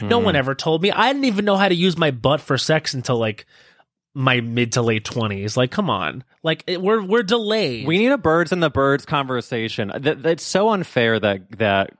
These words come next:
Speaker 2: queer people have to, like, figure it out for themselves when there's all these illustrated books. Like, like, I,
Speaker 1: Yeah.
Speaker 2: I, it, you know, I, hopefully none of my parents or in-laws are listening to this part, but, like, I, and if you are, just,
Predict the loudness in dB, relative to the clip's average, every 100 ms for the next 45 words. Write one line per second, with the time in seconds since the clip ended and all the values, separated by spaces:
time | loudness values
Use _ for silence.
0 | _ 0 0 2 0 2 0 0 -2 -2
1 | -2 -2 -2 -4 0 2 2 0 -2 -6
2 | -8 0 2 2 0 -4 -4 -2 -2 0
3 | 0 -2 0 0 0 0 0 2 0 -2
4 | 0 0 -2 -2 -2 -2 -2 -2 -2 0
5 | 0 0 -2 -4 -4 -2 -2 -4 _ -20
6 | -2 -2 -2 -4 0 2 2 2 0 0
7 | -2 -8 _ -20 _ _ _ -10 -4 -2
8 | -2 2 2 2 -2 0 2 2 0 -2
9 | -20 -16 -4 2 2 2 0 0 0 0
10 | -2 -2 0 0 0 0 0 0 -2 -4
11 | -6 -6 -2 -2 0 0 0 0 0 2
12 | 2 0 -2 -2 2 2 2 0